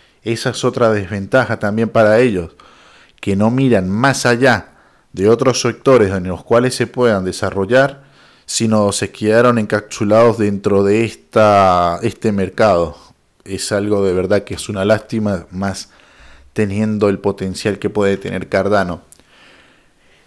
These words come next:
En cuanto a qué se espera de Cardano y de ada,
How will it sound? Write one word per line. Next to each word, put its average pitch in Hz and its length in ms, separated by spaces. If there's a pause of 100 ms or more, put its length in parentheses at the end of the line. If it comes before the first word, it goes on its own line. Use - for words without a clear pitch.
En 113 180
cuanto 127 320
a 135 60
qué 190 140
se 180 140
espera 147 720 (280)
de 107 200
Cardano 135 540
y 127 60
de 120 200
ada, 139 520